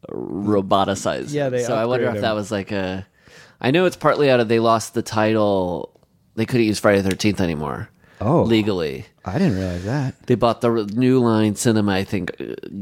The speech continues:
Speaker 1: retained the right, or Sean Cunningham got the, but it was like, "We own Friday the Thirteenth, so that's why it's called Jason Goes to Hell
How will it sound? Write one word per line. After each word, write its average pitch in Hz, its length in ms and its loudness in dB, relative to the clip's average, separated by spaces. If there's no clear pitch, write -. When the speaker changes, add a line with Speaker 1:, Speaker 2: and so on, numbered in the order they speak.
Speaker 1:
retained 110 600 0
the 104 60 2
right, 107 220 2
or 104 60 -2
Sean 123 320 0
Cunningham 107 680 2
got 101 180 -2
the, 104 240 0
but 107 220 -2
it 104 40 0
was 101 140 -4
like, 104 240 -2
"We 131 240 2
own 120 180 4
Friday 110 220 2
the 104 60 -2
Thirteenth, 104 460 0
so 110 120 -4
that's 104 220 0
why 104 200 2
it's 92 140 -4
called 98 240 0
Jason 101 300 -2
Goes 95 200 -2
to 95 60 -4
Hell 95 580 2